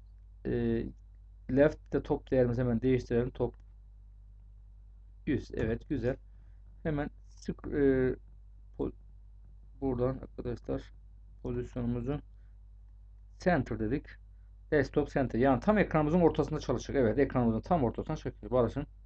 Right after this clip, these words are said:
köşeden köşeye hesaplarsanız düzgün çalıştığını görüyorsunuz. İkincisi burada genişliğimizi gördük.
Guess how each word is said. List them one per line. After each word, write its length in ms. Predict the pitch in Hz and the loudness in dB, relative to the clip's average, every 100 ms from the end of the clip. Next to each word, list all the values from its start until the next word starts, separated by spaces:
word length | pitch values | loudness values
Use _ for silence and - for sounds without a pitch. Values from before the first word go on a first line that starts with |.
| - | -4
köşeden 400 | 127 - 120 117 | -2 -2 -4 -4
köşeye 300 | - 107 113 | -6 -4 -2
hesaplarsanız 720 | 110 113 120 110 104 131 143 - - - - - - | -2 -4 -4 -4 -2 -4 -6 -14 -20 -20 -20 -18 -8
düzgün 220 | 127 120 | -2 -2
çalıştığını 580 | - 123 104 - 117 147 | -2 -4 -4 -6 -6 -4
görüyorsunuz. 640 | 143 139 113 - 107 - - - - - - - - - - - - - - - | 0 0 0 -4 -10 -12 -16 -20 -20 -20 -20 -20 -20 -20 -20 -20 -20 -20 -20 -16
İkincisi 560 | - 208 202 185 196 202 - - - - - - - - - - - - - - - - - - - - - | 0 4 4 4 4 2 -2 -20 -20 -20 -20 -20 -20 -20 -20 -20 -20 -20 -20 -20 -20 -20 -20 -20 -20 -20 -8
burada 260 | 160 156 156 | 0 2 2
genişliğimizi 640 | 139 151 135 - 151 151 | 2 0 0 0 2 2
gördük. 500 | 139 135 123 160 - | 4 4 4 -4 -6